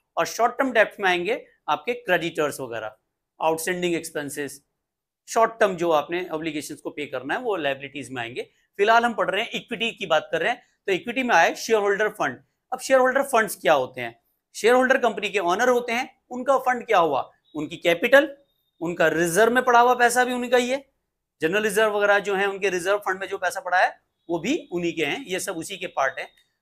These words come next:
तो फिलहाल इसमें बहुत ज़्यादा रॉकेट साइंस नहीं है, हमें शेयर कैपिटल फिट करनी है और इसके लिए लिखना है note to account में जाके फिट करना है, note to account है वन। बस,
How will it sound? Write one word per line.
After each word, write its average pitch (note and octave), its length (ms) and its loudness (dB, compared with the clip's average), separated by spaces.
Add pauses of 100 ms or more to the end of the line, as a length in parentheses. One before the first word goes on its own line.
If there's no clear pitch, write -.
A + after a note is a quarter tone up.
(100)
तो G#3+ 60 -2
फिलहाल A3 260 4
इसमें G#3+ 180 -4
बहुत F3+ 160 0
ज़्यादा G3 180 2
रॉकेट F#3 260 0
साइंस F#3 240 -4
नहीं F#3 120 -6
है, A3+ 160 -4 (320)
हमें G3+ 160 -2
शेयर G3+ 220 -2
कैपिटल F3+ 300 -2
फिट E3 220 -10
करनी B2+ 280 -6
है C3 160 -12 (280)
और F#3 200 0
इसके A#3 220 -4
लिए B3 100 2
लिखना G#3 240 0
है A3 180 2
note B3 240 0 (120)
to A#3+ 120 -6 (100)
account G3+ 380 0
में E3+ 160 -6
जाके D3 320 -2 (540)
फिट B3+ 220 -2
करना D3+ 260 0
है, F#3 140 0
note F#3 200 -6
to G3 140 -4
account E3+ 320 -2
है G#3+ 180 0
वन। C3 240 -6 (1300)
बस, - 300 -14